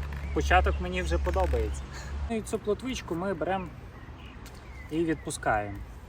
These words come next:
Ну, всім рекомендую не забирати таку рибку, відпускати, хай вона росте, набирається маси і буде вже радувати така хороша батониста плотва.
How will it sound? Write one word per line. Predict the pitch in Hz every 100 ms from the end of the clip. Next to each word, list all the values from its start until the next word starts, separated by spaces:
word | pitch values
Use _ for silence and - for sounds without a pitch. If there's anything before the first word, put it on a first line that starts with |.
| -
Ну, | 160 123 107
всім | - - 180 143 123 - - - -
рекомендую | 131 143 - 160 160 156 160 131 117 - - -
не | 135
забирати | 131 131 143 190 170
таку | 151 - 151
рибку, | 151 - 135
відпускати, | 110 131 - 139 - 156 160 -
хай | - 139
вона | 135 127 120 120
росте, | 120 123 - 156 143 - - - -
набирається | 135 123 135 143 135 123 -
маси | 117 143 165 - - 139 - - - - -
і | 120
буде | 147 143
вже | 120 120 131 127 120
радувати | 139 135 127 123 - 123 113 104 - - -
така | - 131 110 - - - - - -
хороша | 139 170 - 143
батониста | 123 - 160 147 -
плотва. | 131 131 120 110